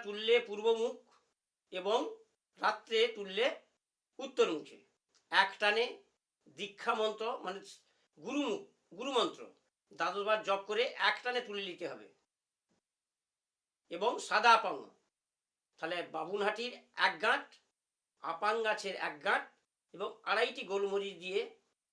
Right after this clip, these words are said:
তামার কবজে ভরে কোনো বালক বা পুরুষ বা মহিলাকে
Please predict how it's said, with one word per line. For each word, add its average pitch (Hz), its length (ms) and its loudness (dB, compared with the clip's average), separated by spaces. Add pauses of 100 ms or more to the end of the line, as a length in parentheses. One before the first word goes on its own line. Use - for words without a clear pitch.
(580)
তামার 208 360 2
কবজে 196 420 -2
ভরে 180 200 -4 (800)
কোনো 190 180 -2 (600)
বালক 190 380 6 (260)
বা 165 100 -6 (100)
পুরুষ 214 300 -8 (160)
বা 160 80 -2 (100)
মহিলাকে 214 440 -2